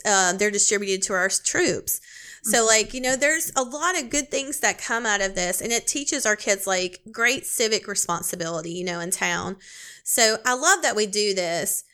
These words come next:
Speaker 1: But, um, one thing that I saw this weekend, and it was, like, my friend Lisa, she posted it up on Instagram, and I shared it, and it said, "Just a message,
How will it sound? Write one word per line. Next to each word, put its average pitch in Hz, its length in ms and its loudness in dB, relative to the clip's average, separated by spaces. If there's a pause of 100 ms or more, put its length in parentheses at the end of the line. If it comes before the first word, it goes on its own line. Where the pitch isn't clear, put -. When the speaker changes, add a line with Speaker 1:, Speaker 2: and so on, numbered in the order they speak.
(340)
Speaker 1:
But, 214 280 6
um, 214 480 2
one 269 320 0
thing 359 240 0
that 247 100 2
I 233 160 0
saw 269 800 2
this 226 280 2
weekend, 214 640 0
and 220 200 -2
it 220 240 0
was, 220 280 2
like, 202 220 2
my 208 240 2
friend 240 240 0
Lisa, 185 520 2
she - 240 2
posted 247 460 -2
it 202 80 -2
up 196 140 0
on 190 100 -2
Instagram, 202 380 0
and 175 40 0
I 294 100 4
shared 202 380 2
it, 180 220 0 (420)
and 233 120 0
it 226 120 0
said, 202 560 2 (400)
"Just 226 380 4
a 349 60 2
message, 294 640 2